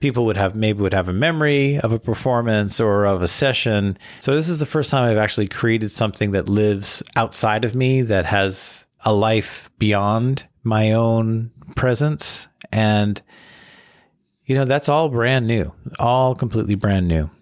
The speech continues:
The next thing is to do the audiobook this summer. I'm gonna go home and get the, the stuff I need to make that happen. And on this tour, I had a couple of,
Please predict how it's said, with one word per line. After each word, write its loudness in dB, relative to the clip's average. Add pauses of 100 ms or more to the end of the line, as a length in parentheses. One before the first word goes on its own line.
(120)
The 0
next 0
thing 0
is 0
to -6
do 0
the 2
audiobook 0
this -2
summer. 0 (540)
I'm -6
gonna 0
go 0
home -2
and -2
get -4
the, 0 (140)
the -2
stuff -2
I 2
need 2
to -2
make 0
that 0
happen. -2 (100)
And 0
on 0
this 0
tour, 0
I 2
had 0
a 0
couple -4
of, -6